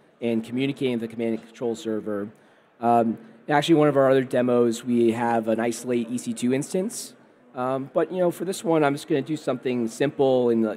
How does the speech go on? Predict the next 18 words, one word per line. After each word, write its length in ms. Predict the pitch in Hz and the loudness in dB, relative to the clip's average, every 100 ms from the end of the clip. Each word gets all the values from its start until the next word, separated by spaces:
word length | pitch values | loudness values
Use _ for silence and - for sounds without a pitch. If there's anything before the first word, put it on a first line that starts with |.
| 113 | -6
create 240 | 147 131 | -4 -2
a 20 | |
Jira 340 | 117 113 120 113 | -4 -2 -2 -2
issue 280 | 113 110 | -2 -4
around 320 | 104 101 95 78 | -4 -4 -10 -14
it. 120 | 71 - _ _ _ _ _ _ _ _ _ _ - | -18 -20 _ _ _ _ _ _ _ _ _ _ -16
So 100 | - | -6
I'm 60 | 120 | -2
basically 320 | 139 160 135 | 0 0 -2
just 160 | 131 - | -6 -4
gonna 120 | 123 | -4
send 360 | 113 139 123 | -2 -2 -2
that 240 | 120 113 98 - _ _ | 0 -2 -4 -14 _ _
to 200 | - 143 | -8 -6
my 100 | 123 | -4
ticketing 380 | 107 139 127 143 | -4 -6 -6 -6
system. 520 | 143 156 151 165 180 185 - - _ _ _ _ _ _ - | -4 -4 -2 -2 -2 -8 -20 -20 _ _ _ _ _ _ -6
And 300 | 127 139 143 | -2 0 -2